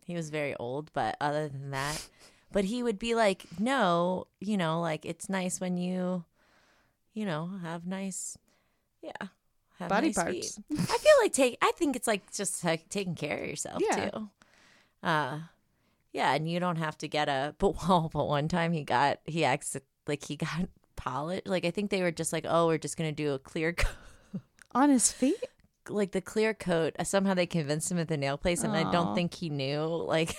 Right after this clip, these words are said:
Speaker 1: <laughs> and then he was, like, very embarrassed about it.
Speaker 2: Aw.
Speaker 1: Even though, like, that's just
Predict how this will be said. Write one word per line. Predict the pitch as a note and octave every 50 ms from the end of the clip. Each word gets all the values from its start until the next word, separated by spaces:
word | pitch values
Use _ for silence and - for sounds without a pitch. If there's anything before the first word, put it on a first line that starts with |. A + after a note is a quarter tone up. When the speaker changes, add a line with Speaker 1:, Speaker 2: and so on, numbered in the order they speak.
| - -
Speaker 1:
<laughs> | - -
and | C4 A3 E3 E3 D#3 D3+
then | D#3 D#3 D#3 D#3
he | E3 D#3+ C#3
was, | C3+ C3+ -
like, | C3+ A2+ C3 C#3+
very | C#3 C3+ C#3+ C3+ C3 C3+ A#2+ -
embarrassed | D3 - B1 A#1 A#1+ C#2 - - - -
about | - - - - -
it. | A3 - - - - B3+ C4 C4
Speaker 2:
Aw. | B3 A#3 G#3+ - - - - - - -
Speaker 1:
Even | G#4 G4 E4+ C#4+
though, | C4 B3 A#3 A3 G#3+ G#3
like, | G3 G3+ F#3 E3 E3 D#3+ - - - - - _ _ _ _ _ _ _ _ _ _ _ _ _ _ _
that's | - G3 F#3 F3+ - - - -
just | - D3+ C#3 - -